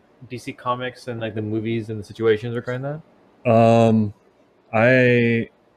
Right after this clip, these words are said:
Speaker 2: unlike you, I'm not really
Speaker 1: Excuse
Speaker 2: into,
Speaker 1: me?
Speaker 2: uh, <laughs>
Speaker 1: <laughs>
Speaker 2: I'm not really into the, the D C Marvel comic, like, universe.
Speaker 1: Oh, neither of them?
Speaker 2: No.
Speaker 1: Oh,
Speaker 2: But
Speaker 1: fuck.
Speaker 2: I, I, I used to be when I was in high school. Uh, like, the last, like, movies I used to watch, like, I, I think
Speaker 1: Yeah.
Speaker 2: I watched was, like, the Avengers, like,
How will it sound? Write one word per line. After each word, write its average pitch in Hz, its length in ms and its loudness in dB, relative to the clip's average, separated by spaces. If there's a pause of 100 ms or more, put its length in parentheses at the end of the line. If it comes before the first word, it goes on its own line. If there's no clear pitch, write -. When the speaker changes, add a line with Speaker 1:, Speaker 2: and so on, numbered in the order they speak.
(140)
Speaker 2:
unlike 120 340 2
you, 107 320 0 (260)
I'm 101 100 -4
not 101 140 -2
really 95 180 0
Speaker 1:
Excuse 95 360 -2
Speaker 2:
into, 104 200 2
Speaker 1:
me? 95 60 2
Speaker 2:
uh, 87 180 -2 (240)
<laughs> 175 380 2 (240)
Speaker 1:
<laughs> 127 320 -8
Speaker 2:
I'm 110 60 2
not 127 100 2
really 120 200 2
into 107 260 -2
the, 104 240 -2
the 92 100 -6
D 98 140 -4
C 98 240 -4
Marvel 92 560 -8
comic, 95 320 -12 (280)
like, 90 120 -8
universe. 95 200 -8
Speaker 1:
Oh, 139 100 4
neither 127 300 2
of 170 60 0
them? 196 220 -6 (100)
Speaker 2:
No. 98 280 -4 (120)
Speaker 1:
Oh, 120 280 -8
Speaker 2:
But 110 60 -2 (140)
Speaker 1:
fuck. 143 60 4
Speaker 2:
I, 127 80 2
I, 131 60 0
I 127 80 -8
used 127 280 0
to 143 40 -2
be 123 140 2
when 110 160 -2
I 104 40 -2
was 104 180 -2
in 92 80 -12
high 92 120 -8
school. 139 360 -10 (240)
Uh, 107 160 -8
like, 101 220 -10
the 107 80 -4
last, 98 400 -2
like, 107 200 -4
movies 98 300 -6
I 98 60 -4
used 95 160 -8
to 95 60 -14
watch, 90 440 -10
like, 95 100 -16
I, 90 120 -12 (100)
I - 40 -14
think 95 120 -16
Speaker 1:
Yeah. 95 60 -8
Speaker 2:
I 95 40 -6
watched 101 360 -10
was, 92 180 -12
like, 87 120 -16
the 92 80 -8
Avengers, 90 540 -10 (200)
like, 90 140 -12